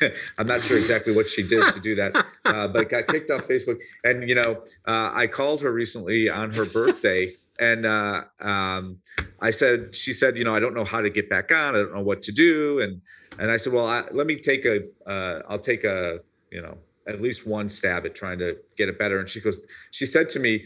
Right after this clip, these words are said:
Speaker 1: "That's the best birthday present I've had in a long time." And I,
Speaker 2: <laughs>
Speaker 1: and I said, "Well, I don't even know if I'll be able to get it to work." And she, "Well, just someone trying."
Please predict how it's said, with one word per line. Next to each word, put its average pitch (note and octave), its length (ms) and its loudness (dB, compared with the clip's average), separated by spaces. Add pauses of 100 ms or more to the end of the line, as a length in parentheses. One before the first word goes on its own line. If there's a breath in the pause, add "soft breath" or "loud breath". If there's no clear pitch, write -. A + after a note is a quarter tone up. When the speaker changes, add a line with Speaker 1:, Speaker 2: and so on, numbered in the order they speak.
(200 loud breath)
Speaker 1:
"That's C#3 340 0
the A#2 140 2
best - 580 -2
birthday G2 460 0
present F2+ 640 -2
I've E2+ 340 -4
had E2 400 -4
in E2+ 80 -10
a D#2+ 80 -6
long D#2 420 -4
time." D#2 340 -10
And - 140 0
I, - 720 0
Speaker 2:
<laughs> - 20 0
Speaker 1:
and B2+ 140 4
I C3+ 40 8
said, C#3+ 160 2
"Well, C#3+ 100 6
I D#3 100 4
don't E3+ 180 4
even D3 160 4
know C#3+ 80 4
if C3+ 120 -2
I'll C3 120 0
be B2 140 8
able A2 140 2
to G2+ 80 2
get C#3+ 240 4
it A2+ 200 0
to A2+ 180 -4
work." A2+ 340 -2
And G#2+ 140 -6
she, - 140 -8
"Well, F#3+ 220 2
just C#3 220 -4
someone B2+ 280 -2
trying." F#2 300 -2